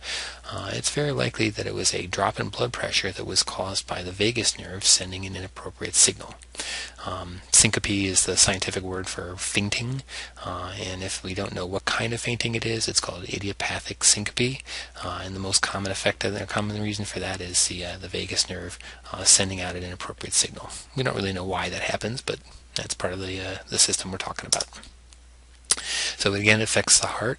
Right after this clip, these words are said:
and the blood vessels and cardiovascular system. So head back here, we've already talked about these guys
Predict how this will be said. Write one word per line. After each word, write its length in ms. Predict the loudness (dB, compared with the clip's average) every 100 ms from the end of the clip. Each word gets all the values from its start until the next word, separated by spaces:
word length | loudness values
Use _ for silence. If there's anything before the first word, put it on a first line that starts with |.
| -2
and 200 | -2 -2
the 40 |
blood 240 | -4 -4 0
vessels 760 | 0 0 4 6 6 4 -10 -8
and 100 | -6
cardiovascular 640 | -6 -6 -4 -2 -2 2
system. 400 | 2 2 0 -2 -4 -14 -16 -16 -16 -12 -8 -6 -4 -6 -8 -2
So 220 | 4 4
head 280 | 6 4 6
back 240 | 4 4
here, 280 | 2 0 -2 -2
we've 180 | -2 -2
already 220 | -4 -4
talked 240 | -4 -4
about 220 | -2 -2 -2
these 200 | 0 2
guys 800 | 2 0 2 2 2 -8 -16